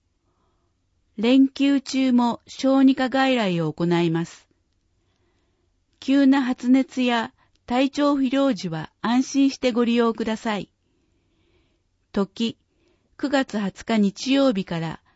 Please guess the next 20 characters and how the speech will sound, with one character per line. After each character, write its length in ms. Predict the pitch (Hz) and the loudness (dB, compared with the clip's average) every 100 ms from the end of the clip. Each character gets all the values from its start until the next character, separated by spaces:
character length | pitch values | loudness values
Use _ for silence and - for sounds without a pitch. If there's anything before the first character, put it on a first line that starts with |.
| _ _ | _ _
二 180 | 254 262 | 4 4
十 220 | 254 233 | 4 2
二 160 | 202 196 | 2 2
日 260 | 208 - | 0 -4
火 160 | - 196 | -6 -2
曜 260 | 214 226 175 | 0 0 -2
日、 220 | 160 - _ _ _ _ _ _ _ | -8 -14 _ _ _ _ _ _ _
九 140 | - 277 | -6 -2
時 140 | 254 | -2
三 300 | 247 226 262 | 0 2 2
十 160 | 269 269 | 2 -4
分 340 | - 226 196 | -4 -4 -4
か 140 | 175 170 | -4 -6
ら 140 | 170 | -6
十 280 | 175 262 262 | -4 -2 0
四 160 | 208 | 0
時 100 | 170 | -2
三 320 | 170 196 202 196 | -6 -2 -2 0
十 140 | 214 | -4
分。 400 | - - 156 | -6 -6 -6